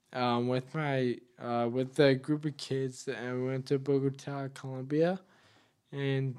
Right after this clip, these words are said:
went to a Nobel Peace Prize summit. We heard different laureates talking about their experience, and I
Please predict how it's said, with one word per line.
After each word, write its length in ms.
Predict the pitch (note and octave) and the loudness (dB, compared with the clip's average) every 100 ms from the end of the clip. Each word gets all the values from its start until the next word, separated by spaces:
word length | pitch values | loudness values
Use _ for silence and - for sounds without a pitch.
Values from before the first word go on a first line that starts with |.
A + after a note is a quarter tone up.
| - | -10
went 240 | D3 C#3+ C3+ | -6 -6 -2
to 140 | C#3+ | 0
a 80 | C#3+ | 2
Nobel 400 | C3+ C3+ C3+ C3+ | 2 4 4 4
Peace 380 | C3 - F3+ - | -2 -4 -4 -4
Prize 400 | - C#3+ C3 A#2+ | -6 -4 -2 -4
summit. 460 | - C#3 C3+ B2+ - _ _ - _ _ | -6 -6 -6 -6 -10 _ _ -20 _ _
We 180 | C#3 C#3 | 6 8
heard 240 | D#3 D#3+ | 10 8
different 400 | D3 D#3 D#3 C#3 | 6 4 4 4
laureates 480 | C3 C3 C3+ C3+ B2+ | 6 6 8 6 2
talking 360 | - C#3+ C#3 C#3 | -4 -4 -2 0
about 280 | C3+ B2+ B2+ | 2 2 2
their 220 | C3+ C#3 | 2 2
experience, 800 | C#3 - C#3 C3+ C3+ C3+ B2+ - _ - _ _ | 0 -6 -6 -4 -2 -4 -6 -14 _ -20 _ _
and 180 | - D3 | -6 2
I 360 | C#3+ C#3+ C#3 | 6 8 10